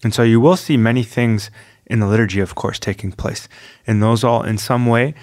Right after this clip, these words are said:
direct us and are manifestations of a worship of God. Things like incense or movements or words that are said, standing and sitting, all have their place.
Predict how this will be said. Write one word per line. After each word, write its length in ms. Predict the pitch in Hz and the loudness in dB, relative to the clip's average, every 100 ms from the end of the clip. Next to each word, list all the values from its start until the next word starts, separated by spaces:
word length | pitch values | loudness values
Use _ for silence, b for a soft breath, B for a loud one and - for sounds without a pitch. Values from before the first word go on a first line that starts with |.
| B B _ | B B _
direct 540 | - 110 104 104 - - | -2 2 2 -2 -4 -4
us 320 | 139 147 - - | -4 -4 -12 -6
and 320 | 110 98 98 | -2 -2 -2
are 380 | - 101 98 98 b - | -2 -2 -2 -6 b -6
manifestations 720 | 107 104 110 - 127 123 151 | -4 -4 -6 -4 -2 0 -2
of 80 | 117 | 0
a 80 | 104 | 2
worship 320 | 107 104 - | 0 -2 -8
of 120 | 95 | -10
God. 300 | - 107 95 | -4 -2 -4
Things 240 | - 104 98 | -6 -8 -8
like 200 | 107 - | -12 -8
incense 640 | 120 107 101 - - - | -4 -2 -4 -8 -10 -8
or 60 | 107 | -4
movements 720 | 98 101 135 123 107 104 101 | -2 4 4 4 -2 -6 -6
or 100 | 110 98 | -4 -2
words 300 | 107 123 113 | 0 0 0
that 120 | 104 | -2
are 80 | 98 | -2
said, 360 | - 120 101 | -2 -2 -2
standing 480 | - - 120 123 110 | -4 -2 0 2 0
and 120 | 104 | -2
sitting, 360 | - 127 104 90 B B B B _ | -2 -2 -2 -4 B B B B _
all 140 | 117 113 | 0 0
have 220 | 123 107 | -2 -2
their 100 | 98 | -4
place. 460 | - 131 117 - | -2 -2 -4 -6